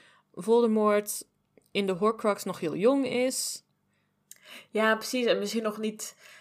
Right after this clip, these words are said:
Speaker 2: ehm, hele sterke gevoelens heeft. Want dat is volgens mij een theorie op een gegeven moment als Voldemort nog niet echt terug is.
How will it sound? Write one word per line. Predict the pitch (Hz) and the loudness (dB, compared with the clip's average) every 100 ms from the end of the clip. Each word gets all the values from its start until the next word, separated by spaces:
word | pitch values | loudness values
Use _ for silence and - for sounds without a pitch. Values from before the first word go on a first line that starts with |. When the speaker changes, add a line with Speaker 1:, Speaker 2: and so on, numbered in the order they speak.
| - _ | -20 _
Speaker 2:
ehm, | 196 196 190 185 175 | -2 0 2 0 0
hele | 170 202 202 | 0 4 4
sterke | 196 - 214 214 214 220 208 208 202 | 2 0 2 2 2 4 6 6 2
gevoelens | - - 240 277 277 269 | -6 -8 -2 -2 0 2
heeft. | 247 262 | 2 2
Want | 233 196 | 0 -6
dat | 190 | -6
is | - | -8
volgens | 208 208 | -8 -6
mij | 202 | -6
een | 208 | -6
theorie | 214 202 208 208 214 | -2 0 0 -4 -6
op | |
een | 214 | -6
gegeven | 208 208 208 190 | -4 -4 -4 -6
moment | 190 190 | -6 -2
als | 180 180 - | -2 -2 -6
Voldemort | - 190 185 180 - | -8 -6 -2 0 -2
nog | 185 | -4
niet | 185 180 | -4 -2
echt | 180 - | -4 -6
terug | - 196 - | -8 -8 -4
is. | 190 208 208 - | -2 -2 -4 -12